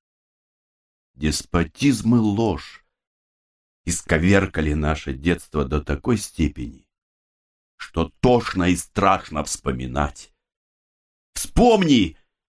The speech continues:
те ужасы и отвращения, какие мы чувствовали во время оно, когда отец за обедом подымал бунт из-за пересоленного супа или ругал мать дурой".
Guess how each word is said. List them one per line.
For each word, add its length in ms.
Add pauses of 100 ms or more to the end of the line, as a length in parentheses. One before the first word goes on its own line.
(120)
те 180
ужасы 440
и 20
отвращения, 760
какие 380
мы 180
чувствовали 500
во 140
время 300
оно, 360
когда 340
отец 280
за 200
обедом 420
подымал 360
бунт 360
из-за 260
пересоленного 800
супа 340
или 140
ругал 400
мать 380
дурой". 520